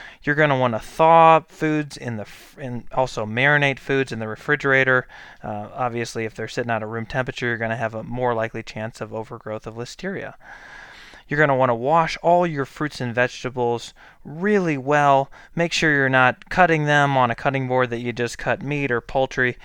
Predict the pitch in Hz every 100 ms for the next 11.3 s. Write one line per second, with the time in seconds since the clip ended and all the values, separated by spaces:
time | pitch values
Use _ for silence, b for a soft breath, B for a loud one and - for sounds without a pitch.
0 | B - 202 - 156 139 - 127 120 127
1 | 120 120 107 123 - 120 113 113 113 110
2 | 107 107 - 107 101 - - B B B
3 | B B _ _ _ _ _ - - -
4 | 156 - 135 127 127 120 110 - 214 214
5 | 196 185 175 170 165 160 147 131 123 -
6 | 120 113 117 - 131 131 131 120 113 110
7 | - 143 - - B B B B - 127
8 | - 123 165 175 - 131 120 113 110 113
9 | 113 - - 113 110 - - - - 131
10 | 127 127 123 113 110 - 117 - 135 131
11 | - 127 120